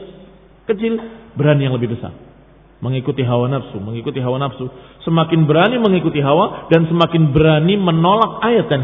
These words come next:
hadis. Semakin berani menolak dalil-dalil. Ila an yakhruja minad din, sampai akhirnya keluar dari agama. Mungkinkah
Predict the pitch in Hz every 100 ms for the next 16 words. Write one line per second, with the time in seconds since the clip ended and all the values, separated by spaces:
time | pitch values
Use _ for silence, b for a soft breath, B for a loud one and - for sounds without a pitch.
0 | 143 131 120 90 - - - - - 175
1 | 175 165 165 196 226 202 208 208 208 202
2 | 196 220 196 196 208 208 117 - - 104
3 | 113 - - - _ _ _ _ _ _
4 | _ _ b b b - 147 160 180 190
5 | 196 196 196 196 190 190 190 202 - 180
6 | 208 170 196 190 190 185 147 170 165 147
7 | 127 113 110 160 180 190 190 180 180 185
8 | 196 190 185 240 262 214 208 180 160 135
9 | 120 - - - - - - _ _ _
10 | _ _ _ _ 139 156 165 175 170 -
11 | - -